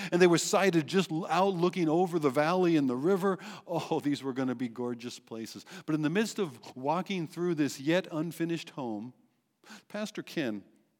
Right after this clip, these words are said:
just kinda steps aside with me at one point. He says, "Bob, don't get too enthralled about things like this. It's not gonna last." I don't remember exactly how he said that, but that was the tone. He wasn't,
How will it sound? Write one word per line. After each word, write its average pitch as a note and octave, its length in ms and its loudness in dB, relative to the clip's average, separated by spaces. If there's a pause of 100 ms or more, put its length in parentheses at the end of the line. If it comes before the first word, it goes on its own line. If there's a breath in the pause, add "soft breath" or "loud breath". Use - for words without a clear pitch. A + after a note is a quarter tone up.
(540)
just - 220 -10
kinda A#2+ 360 -4
steps - 340 -8
aside C3 320 -6
with A#2+ 120 -6
me A2+ 40 -8
at A2 40 -10
one B2+ 160 -6
point. B2 200 -8
He A#2+ 80 -6
says, C3+ 180 -8
"Bob, E3 440 -8 (1200)
don't G#3 200 -6
get A3 200 -6
too D3+ 240 -6
enthralled G2 720 -10 (500)
about A2 340 -12
things A2+ 300 -8
like A2 320 -14
this. - 400 -16 (840 soft breath)
It's - 220 -10
not D#3 320 -10
gonna A#2 220 -12
last." - 560 -16
I - 60 -8
don't G#3+ 100 0
remember A3+ 200 0
exactly E3+ 760 -6
how D#3+ 240 -8
he D3 140 -8
said C#3 480 -10
that, - 340 -18 (400 loud breath)
but C#3 140 -8
that F3+ 240 -6
was D#3+ 160 -8
the C3+ 80 -10
tone. C3 340 -4
He C3+ 100 0
wasn't, A3 460 0